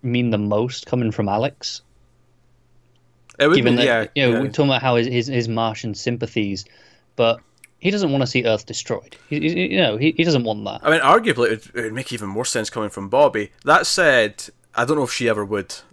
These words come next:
Speaker 2: Whereas Alex,
Speaker 1: I don't
Speaker 2: I
Speaker 1: know
Speaker 2: can
Speaker 1: if she's
Speaker 2: see.
Speaker 1: quite there yet. I
Speaker 2: Yeah.
Speaker 1: think she's still, i-, as much as she was disavowed, and, you know,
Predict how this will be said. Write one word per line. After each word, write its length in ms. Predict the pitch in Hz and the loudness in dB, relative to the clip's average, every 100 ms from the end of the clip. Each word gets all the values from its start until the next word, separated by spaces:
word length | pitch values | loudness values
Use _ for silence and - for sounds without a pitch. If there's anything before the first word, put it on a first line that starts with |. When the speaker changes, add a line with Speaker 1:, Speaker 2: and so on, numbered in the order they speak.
| _ - | _ 2
Speaker 2:
Whereas 220 | 127 123 | 4 6
Alex, 260 | 139 139 | 6 6
Speaker 1:
I 120 | 139 160 | 6 4
don't 20 | |
Speaker 2:
I 20 | |
Speaker 1:
know 40 | 160 | 4
Speaker 2:
can 40 | |
Speaker 1:
if 60 | 143 | 2
she's 200 | 151 117 | 0 -2
Speaker 2:
see. 40 | |
Speaker 1:
quite 340 | 101 135 123 117 | 0 0 0 0
there 180 | 120 117 | 0 2
yet. 160 | 110 | 0
I 40 | 110 | 0
Speaker 2:
Yeah. 60 | |
Speaker 1:
think 120 | 101 101 | 0 -2
she's 260 | - - | -2 -2
still, 320 | - 135 127 - | -2 -4 -4 -6
i-, 120 | 156 165 | -6 0
as 300 | 156 151 139 | 2 2 0
much 200 | 170 147 | 0 -4
as 80 | |
she 120 | - 151 | -6 -4
was 180 | 131 | -2
disavowed, 760 | 113 135 131 113 113 113 104 101 | -2 -2 0 0 0 -2 -6 -8
and, 180 | 101 104 | -8 -8
you 80 | 104 | -10
know, 400 | 98 107 107 | -10 -12 -14